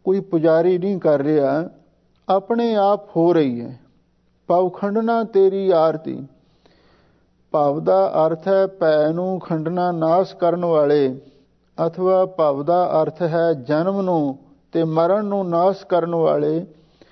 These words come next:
ਅਕਾਲ ਪੁਰਖ ਵਾਹਿਗੁਰੂ ਜੀਓ, ਤੇਰੀ ਆਰਤੀ, ਇਹ ਤੁਹਾਡੀ ਆਰਤੀ ਹੋ ਰਹੀ ਹੈ। ਆਪਣੇ ਆਪ ਹੀ ਤੁਹਾਡੀ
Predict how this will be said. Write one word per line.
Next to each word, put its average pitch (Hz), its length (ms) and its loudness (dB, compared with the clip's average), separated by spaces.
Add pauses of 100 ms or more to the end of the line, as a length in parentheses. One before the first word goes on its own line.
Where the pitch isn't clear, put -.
(480)
ਅਕਾਲ 175 440 2
ਪੁਰਖ 196 340 -2
ਵਾਹਿਗੁਰੂ 175 580 2
ਜੀਓ, 160 540 -2 (840)
ਤੇਰੀ 214 500 2
ਆਰਤੀ, 160 600 0 (280)
ਇਹ 220 100 2
ਤੁਹਾਡੀ 202 560 -2
ਆਰਤੀ 170 480 2
ਹੋ 160 160 2
ਰਹੀ 127 240 -6
ਹੈ। 139 180 -16 (1600)
ਆਪਣੇ 220 480 0
ਆਪ 196 340 2
ਹੀ 170 420 -2 (560)
ਤੁਹਾਡੀ 180 460 0